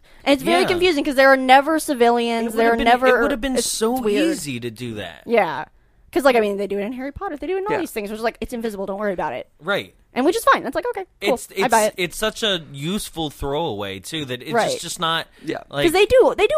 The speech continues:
Speaker 1: a lot of explaining in this movie, which they kinda have to because it's pretty incomprehensible, but, like,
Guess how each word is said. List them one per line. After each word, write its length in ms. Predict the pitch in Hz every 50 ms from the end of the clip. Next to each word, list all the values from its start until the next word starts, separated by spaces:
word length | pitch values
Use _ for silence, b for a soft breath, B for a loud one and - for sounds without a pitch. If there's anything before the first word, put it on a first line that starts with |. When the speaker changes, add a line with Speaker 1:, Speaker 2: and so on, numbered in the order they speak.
| 523
Speaker 1:
a 60 | 294 262
lot 280 | 254 247 226 233 233
of 80 | 220 226
explaining 460 | 202 - - 214 202 202 196 190 190
in 100 | 180 180
this 160 | 175 165 -
movie, 260 | 180 170 156 - -
which 160 | 190 247 254 -
they 100 | 330 -
kinda 280 | - 381 403 392 440 359
have 200 | 233 208 214 -
to 160 | - 240 240
because 240 | 214 220 226 294 202
it's 100 | 202 196
pretty 240 | - - 208 202 208
incomprehensible, 680 | 202 196 202 202 185 208 202 190 247 226 226 269 277 294
but, 260 | 233 214 240 214 -
like, 360 | 214 220 202 196 208 208 -